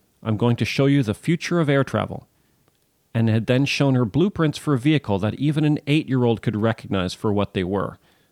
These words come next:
a flying saucer. As we've talked about before in our episodes on Area fifty-one and Project Blue Book, the idea of the flying saucer was well and truly in the public imagination by the late nineteen fifties.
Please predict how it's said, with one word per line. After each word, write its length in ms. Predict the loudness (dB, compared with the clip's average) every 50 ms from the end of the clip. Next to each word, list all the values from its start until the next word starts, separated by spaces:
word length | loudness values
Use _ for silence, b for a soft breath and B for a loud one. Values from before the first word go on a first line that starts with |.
| b b b -14
a 40 | -14
flying 640 | -12 -6 -2 0 0 0 0 0 0 -2 -4 -6 -8 _ _
saucer. 460 | -10 -6 -4 -4 -4 -6 -8 -14 -16 -18 -20 _ _ _ _ _ _ _ _ _ _ _ _ _ _ _ -2
As 120 | 0 0 2
we've 160 | 2 0 2
talked 240 | 2 2 2 2 2
about 220 | 2 0 0 0
before 460 | -2 -4 -2 0 2 4 4 4 2
in 120 | 2 2 2
our 120 | 2 2
episodes 440 | 0 0 -2 -2 0 0 0 0 0
on 180 | -2 -2 -2 -2
Area 240 | 0 0 2 2 0
fifty-one 760 | 0 -4 -4 -4 -4 -4 0 0 2 2 2 2 2 0 -2
and 420 | -2 -2 0 0 0 -2 -2 -4
Project 440 | -2 -2 -2 0 0 -2 -4 -2 0
Blue 160 | 0 0 2
Book, 240 | 2 0 -2 -2 -8 b b b b b b b b
the 120 | -2 0 2
idea 220 | 2 2 0 0
of 120 | 0 0
the 80 | -2 -2
flying 360 | -2 0 0 2 2 2 0
saucer 420 | 0 0 0 0 0 0 -2 -2 -2
was 200 | -2 -4 -4 -4
well 320 | -2 0 0 0 0 0
and 180 | -2 -4 -6 -6
truly 480 | -6 -4 -2 0 2 2 2 2 2
in 140 | 0 0 2
the 100 | 0 -2
public 380 | -2 -4 -4 -2 0 -2 0 0
imagination 640 | 0 0 0 0 -2 -2 -2 -2 -2 -2 -2 -2 -2
by 140 | -2 -2 -2
the 80 | -2
late 240 | -2 -4 -4 -4 -4
nineteen 380 | -4 -4 -4 -4 -4 -6 -6 -6
fifties. 560 | -6 -8 -8 -8 -10 -14 -12 -12 -14 -14